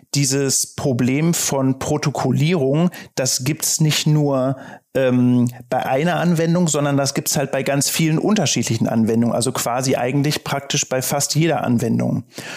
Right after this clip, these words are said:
Und deshalb ist halt irgendjemand, äh, irgendwann mal hingegangen und hat gesagt, „Na prima,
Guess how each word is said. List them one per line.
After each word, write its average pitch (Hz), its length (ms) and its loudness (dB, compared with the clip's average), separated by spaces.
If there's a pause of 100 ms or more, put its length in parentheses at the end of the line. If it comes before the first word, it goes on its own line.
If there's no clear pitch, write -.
(180)
Und 120 160 0
deshalb 180 320 0
ist 147 180 0
halt 143 200 0
irgendjemand, 135 960 0
äh, 123 300 0
irgendwann 123 400 0
mal 107 160 0
hingegangen 135 520 0
und 156 120 0
hat 147 160 -2
gesagt, 139 340 -2
„Na 107 120 0
prima, 160 600 0